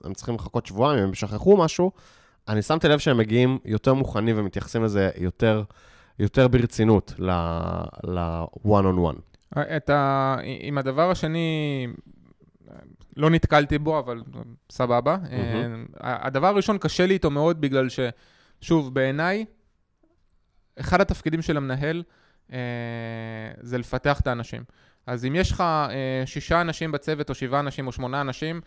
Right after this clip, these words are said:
Speaker 2: ואתה עושה, אה, חצי שעה שבועית, אז ארבע שעות בשבוע אתה לא, אה, רספונסיבי לאנשים, וואלה, הם שיסתדרו.
Speaker 1: כן,
Speaker 2: אה,
Speaker 1: הקטע שדיבר-,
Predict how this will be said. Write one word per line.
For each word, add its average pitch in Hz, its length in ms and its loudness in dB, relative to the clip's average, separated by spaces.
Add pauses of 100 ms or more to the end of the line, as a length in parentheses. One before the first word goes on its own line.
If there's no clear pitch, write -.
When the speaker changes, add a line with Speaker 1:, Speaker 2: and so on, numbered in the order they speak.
(300)
Speaker 2:
ואתה 120 160 -6
עושה, 123 240 -4
אה, 123 800 -4
חצי 143 340 -4
שעה 156 220 0
שבועית, 160 480 -6
אז 131 220 -6
ארבע 185 260 2
שעות 170 280 0
בשבוע 151 480 0 (500)
אתה 123 800 0 (160)
לא, 151 920 6 (380)
אה, 127 220 -4
רספונסיבי 165 640 2
לאנשים, 165 480 0
וואלה, 294 280 4 (500)
הם 151 340 -4
שיסתדרו. 165 640 0 (380)
Speaker 1:
כן, 139 100 6
Speaker 2:
אה, 123 60 8
Speaker 1:
הקטע 139 220 4
שדיבר-, 104 520 2